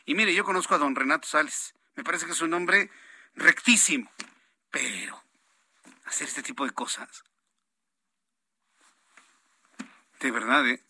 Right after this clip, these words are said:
es, es, es, es sorprendente. A mí, a mí,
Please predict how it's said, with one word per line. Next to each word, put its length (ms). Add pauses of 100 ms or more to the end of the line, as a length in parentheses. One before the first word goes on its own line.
es, 220
es, 160
es, 240
es 80
sorprendente. 840 (680)
A 100
mí, 120
a 80
mí, 260